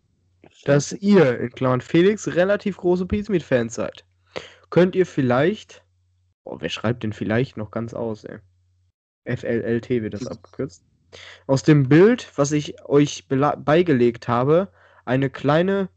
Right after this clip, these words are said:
Wer bietet mehr Show machen. Jeder überlegt eine Minute und dann geht's los. Wenn keiner von euch die Show kennt, dann könnt ihr einen Kommentar, könnt ihr meinen Kommentar,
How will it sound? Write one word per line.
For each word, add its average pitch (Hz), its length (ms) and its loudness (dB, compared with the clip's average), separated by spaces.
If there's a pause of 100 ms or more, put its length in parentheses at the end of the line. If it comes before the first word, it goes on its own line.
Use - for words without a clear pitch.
Wer 143 260 2
bietet 180 340 -2
mehr 175 240 0
Show 123 280 -4
machen. 98 400 -10 (380)
Jeder 180 280 0
überlegt 165 440 0
eine 156 180 -4
Minute 156 460 -4
und 131 140 -4
dann 123 120 -4
geht's 117 200 -8
los. 107 340 -6 (640)
Wenn 135 200 2
keiner 185 320 2
von 180 180 -4
euch 175 160 0
die 156 140 0
Show 143 200 2
kennt, 196 460 0 (800)
dann 139 140 -2
könnt 175 260 0
ihr 180 180 0
einen 143 140 -6
Kommentar, 143 560 -4
könnt 143 200 -4
ihr 147 80 -2
meinen 139 200 -2
Kommentar, 139 520 -4